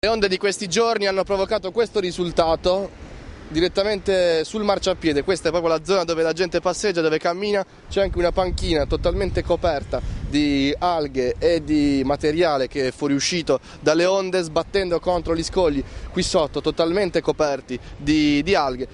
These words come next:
Hanno strabordato fino ad arrivare sul marciapiede, che immagino nel momento in cui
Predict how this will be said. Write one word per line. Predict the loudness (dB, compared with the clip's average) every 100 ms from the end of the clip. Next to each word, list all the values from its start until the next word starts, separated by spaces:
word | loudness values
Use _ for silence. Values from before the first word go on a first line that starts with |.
| -10 -2
Hanno | 0 0
strabordato | 0 0 2 2 2 0 -4
fino | -4 -2 2 2 4
ad | 2
arrivare | 2 0 -2
sul | -2
marciapiede, | -2 0 -2 2 2 2
che | 2 0 2
immagino | 2 4 4 2 2 0
nel | 0 -2
momento | 2 2 2
in | -2
cui | 2 4 4